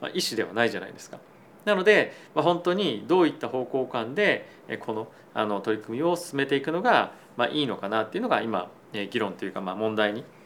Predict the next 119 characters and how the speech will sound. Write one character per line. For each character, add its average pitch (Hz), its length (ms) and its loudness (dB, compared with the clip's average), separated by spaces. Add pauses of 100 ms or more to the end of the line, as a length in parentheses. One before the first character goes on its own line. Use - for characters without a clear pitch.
(120)
え、 107 120 -6
な 101 120 -4
っ - 40 -10
て - 120 -10
い - 20 -10
る 92 80 -10
と 104 140 -12 (100)
い 117 60 -6
う 107 40 -6
こ 110 120 -6
と 107 200 -6
ら 107 120 -6
し 120 140 -12
い 117 40 -12
で 110 80 -14
す。 - 140 -14
ま 165 80 4
あ、 151 40 6
も 214 100 4
っ - 40 -6
と 151 100 2
い 135 80 2
ろ 147 100 8
い - 40 8
ろ 151 60 0
と 147 80 -10
詳 165 180 0
し 202 120 -4
い 185 40 2
よ 135 100 2
う - 20 -2
な、 92 160 -6 (340)
ま 117 60 -4
あ、 - 20 -2
記 156 140 2
事 131 60 0
だ 123 60 6
っ - 60 -6
た 117 80 -4
り 110 60 -4
と 127 80 -12
か、 175 340 4 (260)
ま 139 80 2
あ、 - 20 0
実 127 200 -4
際 147 160 8
に、 147 100 -4 (360)
え、 135 60 -2
も 156 120 2
っ 165 40 0
と 139 80 -4
も 131 100 0
っ 127 60 -10
と、 95 240 -2
ま 120 100 2
あ、 - 20 4
あ 107 60 2
の、 101 280 -2
い 110 60 -4
ろ 113 100 0
ん 113 60 -4
な 110 160 2
リ 113 100 -4
サ 131 120 0
ー 120 60 0
チ 104 120 -8
を 92 100 -10
し - 120 -12
た、 104 180 -2 (320)
え、 110 100 -8
ま 110 120 2
あ、 104 40 4
論 110 160 0
文 117 120 0
だ 117 80 2
っ 117 40 0
た 107 80 -4
り 92 60 -4
と 92 60 -6
か 95 60 -8
レ 98 80 -6
ポ 117 100 0
ー 110 40 4
ト 120 80 -8
み 113 80 -8
た 135 100 2
い - 20 0
な 104 60 -2
の 95 60 -6
が 95 60 -12
今 107 180 -6
後 104 120 -10
出 131 100 -4
て 123 100 -4
く 98 80 -12
る 98 60 -10
か - 140 -14
と - 100 -14
思 110 160 -8
う - 20 -10
の 107 80 -12
で、 143 260 0 (280)
ま 170 80 2
あ、 - 20 6
も 185 60 0
し 151 160 0
そ 147 120 2
う - 20 8
い 147 40 -2
っ - 20 -4
た 160 80 2
も 165 80 0
の 220 100 0
が 139 100 2
出 151 120 0
て 151 80 0
く 147 100 0
れ 151 80 0
ば、 185 320 4